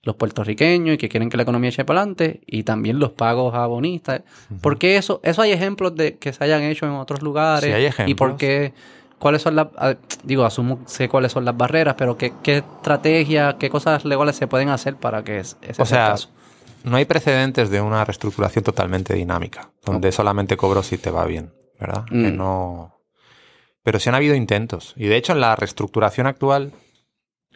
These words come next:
Speaker 2: lo que ocurre, el problema que hay es que bajo las proyecciones de la propia Junta ya predicen que en el dos mil treinta y seis estamos en déficit otra vez, estamos en números rojos.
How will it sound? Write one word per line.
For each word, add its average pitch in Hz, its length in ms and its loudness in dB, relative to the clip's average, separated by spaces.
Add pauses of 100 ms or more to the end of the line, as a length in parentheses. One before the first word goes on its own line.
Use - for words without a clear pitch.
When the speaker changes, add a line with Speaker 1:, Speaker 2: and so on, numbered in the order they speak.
(360)
Speaker 2:
lo 95 100 -8
que 90 60 -4
ocurre, 95 400 0
el 87 80 -12
problema 90 320 -2
que 101 100 2
hay 113 140 4
es 113 100 -2
que 90 320 -2 (1120)
bajo 95 320 0
las 90 200 0
proyecciones 113 560 0
de 127 60 4
la 101 100 4
propia 107 280 2
Junta 110 320 -2
ya 92 140 2
predicen 98 560 -2 (540)
que - 80 -2
en 98 80 2
el 95 80 2
dos 92 160 2
mil 95 140 -4
treinta 101 280 2
y 92 40 2
seis 95 180 0
estamos 92 400 -2
en 87 100 0
déficit 98 380 2
otra 87 280 2
vez, 143 180 2
estamos 87 340 -6
en 92 80 -4
números 87 280 -2
rojos. 120 440 0